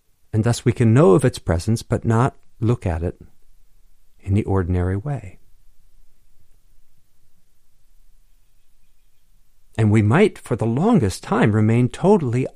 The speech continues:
unconscious of it. No idea that it exists. We had no conscious awareness of dark energy and dark matter, and only recently noticed its effects, or possible effects. We're still confused about exactly what's going on.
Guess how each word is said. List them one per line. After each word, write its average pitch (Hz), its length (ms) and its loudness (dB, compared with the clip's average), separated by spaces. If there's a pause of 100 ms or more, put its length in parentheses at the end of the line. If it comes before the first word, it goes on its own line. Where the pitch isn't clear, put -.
unconscious 160 880 2
of 80 120 -8
it. - 200 -20 (920)
No 165 200 2
idea 160 420 2
that 95 180 -6
it 104 140 -4
exists. 110 400 -6
We 113 80 -4
had 110 160 0
no 160 160 4
conscious 156 500 -2
awareness 110 560 -2
of 95 140 -8
dark 104 240 0
energy 98 400 -4
and 92 100 -2
dark 90 320 -6
matter, 80 400 -10 (920)
and 107 220 0
only 135 280 2
recently 107 720 -4 (320)
noticed 107 600 0
its - 260 -6
effects, - 640 -10 (420)
or - 120 -10
possible 123 520 0
effects. - 420 -12
We're - 60 -10
still - 240 -6
confused 87 520 -6
about - 240 -8
exactly 92 400 -4
what's 87 240 -10
going 92 280 -4
on. 107 280 -4